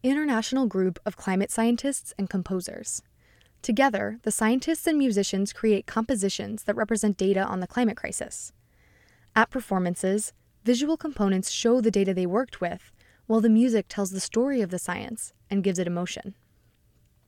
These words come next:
One of Climate Music's directors, Lori Goldman,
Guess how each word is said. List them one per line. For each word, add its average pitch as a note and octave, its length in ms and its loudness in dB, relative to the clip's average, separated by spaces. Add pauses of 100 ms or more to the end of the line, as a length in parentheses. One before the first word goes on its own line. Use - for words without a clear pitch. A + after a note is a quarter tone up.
(200)
One C4 160 4
of D#4+ 140 0
Climate G#3+ 280 4
Music's G#3 340 0
directors, F#3 680 -4 (160)
Lori G#3 240 4
Goldman, F#3+ 500 -2